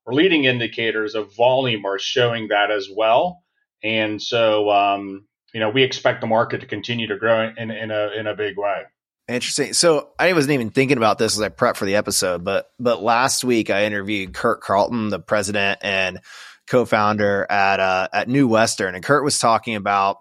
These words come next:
Speaker 2: the, so New, New Western kind of primarily a marketplace for, for value add investment properties. So, like, they are seeing kind of a changing demographic in the, the folks that are buying investment properties through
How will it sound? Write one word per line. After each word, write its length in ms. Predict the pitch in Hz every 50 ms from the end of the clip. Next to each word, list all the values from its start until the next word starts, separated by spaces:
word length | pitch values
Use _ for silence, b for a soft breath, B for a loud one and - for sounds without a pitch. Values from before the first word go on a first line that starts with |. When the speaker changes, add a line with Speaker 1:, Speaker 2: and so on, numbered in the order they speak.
| _ 110
Speaker 2:
the, 480 | 101 110 104 104 101 98 95 98 - -
so 240 | - 135 117 104 92
New, 180 | 127 147 147 -
New 160 | - 131 135 131
Western 540 | 127 120 113 - - 123 113 107 98 95
kind 160 | - - 113 101
of 60 | -
primarily 420 | - 107 110 110 107 101 98 98
a 80 | 98 98
marketplace 760 | 95 95 95 101 - - - - - 110 101 95 95 - -
for, 260 | - 101 95 95 - -
for 180 | - 113 104
value 560 | 87 80 104 95 95 95 101 101 101 98 95
add 260 | 95 92 92 92 92 90
investment 540 | 87 87 87 90 92 - - 95 87 -
properties. 580 | _ - 90 82 82 - - - 67 - - -
So, 200 | - 110 98 92
like, 220 | 92 92 90 87
they 340 | - 101 98 98 98 98 95 B B B B B B B B -
are 100 | 110 110
seeing 300 | 110 - 139 135 127 117
kind 160 | 110 113 110 107
of 40 |
a 120 | 98 92 85
changing 580 | - - - 120 107 110 117 104 120 113 101
demographic 880 | 92 98 98 101 95 90 95 92 95 98 101 98 - - 90 123 123 -
in 460 | 104 95 92 92 90 87 90 87 85 -
the, 460 | - 92 95 90 90 90 90 90 90 - -
the 60 | 98
folks 460 | - - - 104 98 92 - - -
that 140 | 107 98 95
are 140 | 95 90 90
buying 400 | 85 - 101 95 95 98 98 95
investment 480 | 92 90 90 92 92 - - 92 -
properties 720 | - 98 92 87 82 - 90 90 92 87 87 90 87 - -
through 560 | - 101 95 95 92 92 92 92 92 92 -